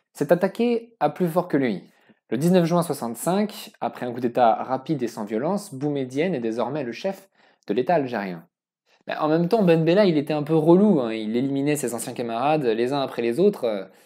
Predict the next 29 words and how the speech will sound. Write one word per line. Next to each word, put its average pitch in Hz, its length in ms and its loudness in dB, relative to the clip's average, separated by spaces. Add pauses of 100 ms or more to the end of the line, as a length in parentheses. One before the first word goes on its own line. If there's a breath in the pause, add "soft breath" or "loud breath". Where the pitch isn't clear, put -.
(240 soft breath)
fallait 120 180 -6
le 139 60 -8
calmer 196 320 0
là. 95 180 -6 (400)
Oui, 135 200 6
bon, 110 200 0
maintenant, 147 520 0
Boumedienne 120 440 0
n'était 123 200 -2
pas 131 100 0
beaucoup 131 260 -2
mieux 180 140 2
sur 175 160 -4
ce 139 80 -6
point. 117 280 -6 (540)
Mohamed 107 420 -4
Kider, 147 420 0 (180)
il 104 120 -4
le 98 80 -4
fera 104 200 -6
assassiner 120 520 -6 (320 loud breath)
à 101 80 -8
Madrid 101 520 -2
en 104 60 -12
soixante-sept, 147 720 -4
et 110 100 -10
Krim 107 240 -8
Belkacem 104 500 0
assassiné 147 580 -4